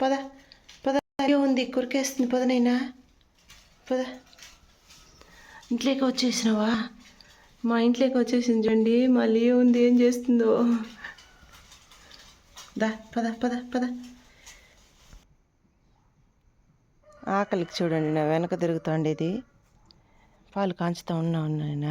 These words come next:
ఆ, కొంచెం గోరెచ్చగా పోస్తా చలికి, ఈడే ఉండు. ప్లేట్ నీట్‌గా కడిగి, రాత్రి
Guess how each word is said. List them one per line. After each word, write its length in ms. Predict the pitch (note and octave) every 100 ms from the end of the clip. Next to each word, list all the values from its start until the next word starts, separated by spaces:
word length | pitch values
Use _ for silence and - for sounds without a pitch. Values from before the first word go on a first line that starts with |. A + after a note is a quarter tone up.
| E3 G3+ _ _ _ _ _ _ -
ఆ, 40 | E3+ F3
కొంచెం 180 | E3 D#3 D#3+
గోరెచ్చగా 400 | F3 F3 F3 E3+
పోస్తా 240 | D#3 - D#3+ -
చలికి, 360 | E3 D#3+ D#3 D3+ _ -
ఈడే 140 | D#3+ D#3+ D3+
ఉండు. 180 | D#3 E3 _ _ _ _ _ - - - - - - C#3+ C#3+ C#3+ C#3+ C#3+ - C#3+ - - - - - - - - - - - - - - - - - - - - -
ప్లేట్ 260 | G3 G3 G3 G3
నీట్‌గా 340 | G3 G3+ F#3 F3
కడిగి, 420 | F#3+ F#3 F3 G#3+ B3+ G#3 - - - - - - - - - - - - - - - - - - - - - - - - - - - - - - - - - - - - - - - - - - - - A3
రాత్రి 280 | G3 F#3 F#3